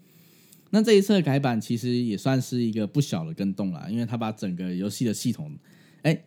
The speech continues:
整个游戏的装备 icon 都换过了。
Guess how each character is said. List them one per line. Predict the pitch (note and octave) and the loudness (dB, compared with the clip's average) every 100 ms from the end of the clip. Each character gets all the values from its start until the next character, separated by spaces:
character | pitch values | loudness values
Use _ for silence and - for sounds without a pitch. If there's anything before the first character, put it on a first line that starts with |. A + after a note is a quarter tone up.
| _ | _
整 | D3 | 2
个 | B2 | 4
游 | B2+ A#2+ C3+ | 4 4 2
戏 | - F#3+ D3+ | 4 4 4
的 | A2 | 0
装 | G#2 B2+ C#3 | -2 0 0
备 | C3+ C3+ A2 G2+ _ _ _ - - | 0 0 -2 -6 _ _ _ -18 -10
icon | - C3+ - G2 | -6 -4 -2 -4
都 | G#2 | -4
换 | A#2+ C#3 G2+ | -2 0 -2
过 | G#2+ | -4
了。 | E2+ | -6